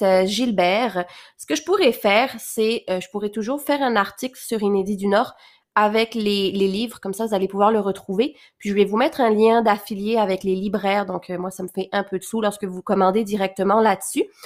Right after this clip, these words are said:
Euh, ou sinon, je pourrais directement les vendre chez Inédit, mais bon, ça commence à faire beaucoup de livres. <laughs> Donc, euh, Comme par magie, en fait, c'est l'auteur de Mange, Prie, Aime.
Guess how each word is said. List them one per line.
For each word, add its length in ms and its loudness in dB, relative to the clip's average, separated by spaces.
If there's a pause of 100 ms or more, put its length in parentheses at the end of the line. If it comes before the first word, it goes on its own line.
(500)
Euh, 720 0
ou 100 -6
sinon, 300 -4
je 80 -14
pourrais 240 -6
directement 480 -4
les 80 -2
vendre 160 -2
chez 160 -8
Inédit, 440 -4
mais 100 -6
bon, 120 -14
ça 140 -20
commence 280 -10
à 60 -12
faire 140 -8
beaucoup 200 -10
de 80 -10
livres. 260 -6 (240)
<laughs> 840 -4
Donc, 240 4
euh, 120 6
Comme 220 2
par 140 4
magie, 360 4
en 80 4
fait, 200 -2
c'est 160 0
l'auteur 420 0
de 140 2
Mange, 360 0
Prie, 260 -12
Aime. 340 0